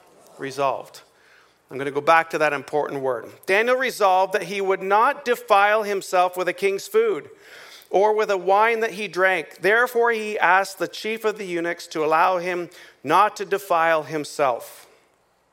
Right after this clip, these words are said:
And God gave Daniel favor." Can you say that word, favor? Favor. "And compassion in the sight of the chief of the eunuchs. And the chief of the eunuchs said to Daniel,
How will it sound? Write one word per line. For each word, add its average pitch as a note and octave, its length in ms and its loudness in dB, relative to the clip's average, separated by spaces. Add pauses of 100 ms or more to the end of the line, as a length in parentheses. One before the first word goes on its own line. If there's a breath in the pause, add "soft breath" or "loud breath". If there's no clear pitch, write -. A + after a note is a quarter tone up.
(480)
And C#3 140 -8
God F3 260 2
gave D#3 220 -6
Daniel D#3 320 -4
favor." F#3+ 440 -4
Can - 180 -14
you C#3 80 -10
say D3 200 -4
that D3 160 -6
word, D3 240 -4
favor? B2+ 540 -6 (640 loud breath)
Favor. C3+ 480 -4 (1700 loud breath)
"And A3+ 400 0
compassion A#3 840 0
in G#3+ 180 -4
the F#3+ 80 -2
sight G#3+ 320 2
of G#3+ 100 -2
the G3 80 -4
chief F#3+ 300 -8
of F#3+ 120 -4
the F#3+ 60 -10
eunuchs. D#3+ 380 -4
And E3 140 -2
the D3+ 40 -2
chief A#3 340 -6
of A3+ 100 -2
the G#3 80 -4
eunuchs G3+ 300 -4
said F#3+ 160 -4
to F3 40 -14
Daniel, E3+ 580 -2